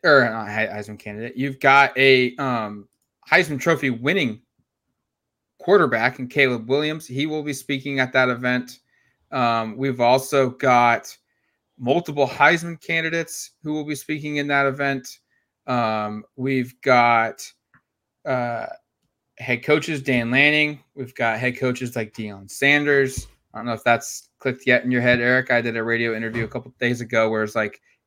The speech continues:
"Yeah, do, w-, do you wanna try and talk to, uh, Deion Sanders? What would you, what would you say to Deion Sanders?" And it was kinda like, you know, I hadn't really thought of that. And that's a guy that growing up, like,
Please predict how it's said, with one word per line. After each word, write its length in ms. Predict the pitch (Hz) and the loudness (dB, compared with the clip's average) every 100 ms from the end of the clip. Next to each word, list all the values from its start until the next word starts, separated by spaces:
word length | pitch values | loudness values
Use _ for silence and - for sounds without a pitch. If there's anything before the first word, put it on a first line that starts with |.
| - | 2
"Yeah, 260 | 160 151 110 123 | 6 6 4 -4
do, 160 | 123 101 | -16 -14
w-, 280 | 117 135 135 | -6 -6 -2
do 100 | 135 | -2
you 100 | 147 | 0
wanna 240 | 160 160 | 2 2
try 220 | - 165 | 4 4
and 160 | 151 123 | 4 0
talk 480 | - 120 139 - - | 0 2 2 0 -14
to, 500 | - 147 143 143 135 _ _ _ _ _ | -4 -2 0 -2 -6 _ _ _ _ _
uh, 420 | 127 123 120 120 117 _ _ _ _ _ _ _ - | 0 4 4 2 -2 _ _ _ _ _ _ _ -18
Deion 340 | 131 143 147 139 | -2 2 2 2
Sanders? 360 | 156 185 123 | 0 0 0
What 160 | 123 135 | -2 -2
would 140 | 156 | -4
you, 240 | 135 143 139 | -4 -4 -4
what 100 | 147 | -4
would 140 | 185 147 | -4 -4
you 100 | 135 | -8
say 480 | - 156 202 127 101 | -2 4 4 4 -2
to 80 | - | -14
Deion 340 | 123 131 113 107 | -6 -4 -4 -6
Sanders?" 580 | 113 104 98 - - - | -8 -8 -12 -18 -20 0
And 220 | 131 127 | 2 2
it 60 | 123 | 0
was 100 | 120 | -2
kinda 220 | - 170 | -2 0
like, 160 | 139 - _ _ _ _ _ _ 139 | 0 -2 _ _ _ _ _ _ -10
you 80 | |
know, 100 | 208 | -6
I 100 | 359 | -6
hadn't 280 | 277 320 302 | -4 -6 -4
really 200 | 214 196 | -4 -4
thought 420 | - - 180 349 | -4 0 2 4
of 60 | 143 | 2
that. 280 | 110 104 - | 0 -4 -6
And 320 | 131 127 127 - | -2 0 -2 2
that's 260 | 139 170 226 | 2 2 -2
a 60 | |
guy 260 | 196 143 202 | 4 4 6
that 240 | 185 143 - _ | 4 0 -2 _
growing 340 | - 165 156 151 | -2 0 2 4
up, 240 | 220 - - | 2 0 0
like, 160 | 139 | 0